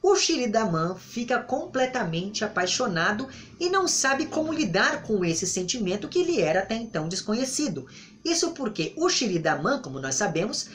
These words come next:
era um cara ligado ali ao mundo espiritual, ao passo que a paixão é algo ligado ao mundo de samsara, segundo a tradição hindu.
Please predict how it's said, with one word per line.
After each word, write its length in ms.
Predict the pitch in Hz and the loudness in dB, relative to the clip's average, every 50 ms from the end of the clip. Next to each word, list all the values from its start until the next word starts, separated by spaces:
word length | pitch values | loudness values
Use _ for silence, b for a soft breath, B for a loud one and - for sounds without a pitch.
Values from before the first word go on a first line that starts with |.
| B B B B - | B B B B 2
era 220 | 214 233 269 285 | 2 4 4 4
um 120 | 302 330 349 | 2 -2 -6
cara 360 | - - - 190 196 214 240 | -8 -2 2 4 4 4 4
ligado 580 | 277 302 247 180 165 160 160 180 214 214 254 | 2 2 -2 0 2 2 4 4 2 2 2
ali 240 | 262 196 156 147 190 | 2 0 0 2 2
ao 160 | 254 262 208 | 2 2 2
mundo 400 | 170 147 156 196 247 277 247 208 | 0 -2 -2 -4 -4 -2 -2 0
espiritual, 880 | 220 226 - - - 262 269 262 262 - 277 285 269 262 247 - - - | 0 0 0 0 -2 0 -2 -2 -2 -4 -4 0 2 4 4 2 2 -2
ao 180 | - 151 143 - | 0 0 0 0
passo 380 | - 156 156 170 214 - 226 - | 0 0 0 2 2 0 -4 -4
que 120 | - 180 | -2 -2
a 60 | 165 | -2
paixão 680 | - - 151 139 123 - - - 180 233 277 240 - - B B B B B B B B B B - | 0 0 0 0 2 2 2 2 2 2 2 0 -2 -4 B B B B B B B B B B 4
é 180 | 294 285 240 | 4 6 6
algo 480 | 185 160 151 160 175 180 190 220 269 277 262 - | 6 4 4 4 4 4 2 0 -4 -6 -6 -6
ligado 720 | 214 220 262 196 160 - 139 139 139 151 160 180 214 - - | -4 -4 -4 -4 0 0 2 2 2 0 0 -2 -2 -2 0
ao 200 | 220 220 196 165 | 2 2 2 2
mundo 300 | 156 180 214 226 202 180 | 0 -2 -2 0 -2 0
de 120 | 156 214 214 | 0 0 0
samsara, 680 | - - 247 214 170 165 - 175 180 190 202 175 131 127 | 0 0 0 -2 -2 0 0 0 0 0 0 0 0 0
segundo 720 | - - - 143 139 131 139 131 135 135 131 - 143 156 B B B B B B - | 0 0 -2 -2 -6 -6 -8 -8 -8 -8 -6 -6 -6 -6 B B B B B B -6
a 80 | 147 151 | -6 -4
tradição 580 | - 160 147 143 160 151 - - 165 156 180 | -2 -2 -4 -2 -2 -4 -2 -2 -2 -2 0
hindu. 380 | 208 196 160 185 233 208 - | 0 0 0 0 0 -2 -4